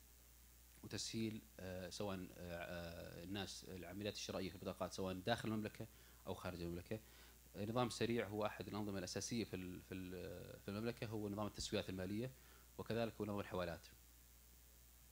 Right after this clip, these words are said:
آه، نظام سريع بعد ال-، ال-، آه، يجدر إشارة أنه هو النظام اللي برضو مسؤول عن التسويات بين كل الأنظمة،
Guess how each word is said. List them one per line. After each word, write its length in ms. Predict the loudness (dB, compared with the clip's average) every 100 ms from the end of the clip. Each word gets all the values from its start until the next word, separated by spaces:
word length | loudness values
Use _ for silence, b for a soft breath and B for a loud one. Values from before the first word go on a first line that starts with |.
| -20 -20 -6
آه، 920 | 0 2 2 0 0 0 0 -2 -4 -4
نظام 260 | 4 4 4
سريع 300 | 4 4 4
بعد 240 | 2 2
ال-، 100 | 0
ال-، 720 | -2 0 -2 -2 -6 -8 -8 -6 -4 -6 -8 -10 -14 -16 -18 -14 -10
آه، 320 | -8 -8 -4
يجدر 380 | -2 0 -2 0
إشارة 320 | 4 6 6
أنه 160 | 2
هو 320 | 4 4 4 2
النظام 380 | 2 4 4
اللي 240 | 4 2 0 B B B B -6
برضو 180 | 0 2
مسؤول 340 | 2 2 4 4
عن 80 |
التسويات 560 | 2 -2 0 2 4 4
بين 180 | 4 0
كل 180 | 4 4
الأنظمة، 340 | 4 2 -4